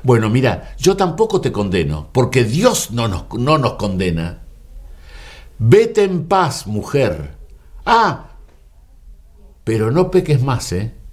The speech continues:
La forma misericordiosa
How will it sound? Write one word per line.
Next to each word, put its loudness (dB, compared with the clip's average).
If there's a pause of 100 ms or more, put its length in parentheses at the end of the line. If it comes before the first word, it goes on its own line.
(1120)
La 0
forma 0
misericordiosa 2